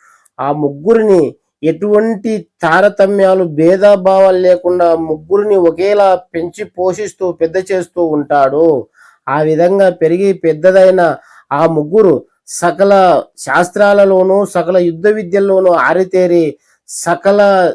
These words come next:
విద్యా పారంగతుల్లా వెలిగిపోతూ ఉంటారు. భీష్ముడు ఏ చిన్న పని చేసినా విదురుని సలహా తీసుకుంటూ ఉంటాడు. అప్పుడు ఆ విదురుడు ముల్లోకాల్లో కూడా సాటి లేనటువంటి ధర్మ విద్యా కోవిదుడుగా వెలిగిపోతూ ఉంటాడు.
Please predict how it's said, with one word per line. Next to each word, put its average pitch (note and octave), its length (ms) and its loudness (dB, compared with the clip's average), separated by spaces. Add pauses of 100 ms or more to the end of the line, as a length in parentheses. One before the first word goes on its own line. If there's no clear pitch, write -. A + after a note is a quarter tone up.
(100)
విద్యా D3 640 0
పారంగతుల్లా G#3 880 2
వెలిగిపోతూ F#3 640 0
ఉంటారు. E3+ 580 2 (380)
భీష్ముడు C#3+ 800 -2 (880)
ఏ D#3+ 340 2 (140)
చిన్న A#3 280 0
పని G#3+ 240 0
చేసినా G3 460 0
విదురుని F#3+ 440 0
సలహా F3+ 340 -2
తీసుకుంటూ F#3 600 -6
ఉంటాడు. D#3+ 400 -2 (220)
అప్పుడు E3+ 440 -4
ఆ D3+ 180 2
విదురుడు D#3 420 -4
ముల్లోకాల్లో F#3 1000 -2
కూడా E3 400 -2 (360)
సాటి F3+ 560 0
లేనటువంటి F3+ 720 0
ధర్మ D#3+ 460 0
విద్యా A3 360 0
కోవిదుడుగా F#3 640 0
వెలిగిపోతూ F3+ 680 -2
ఉంటాడు. D#3 520 -2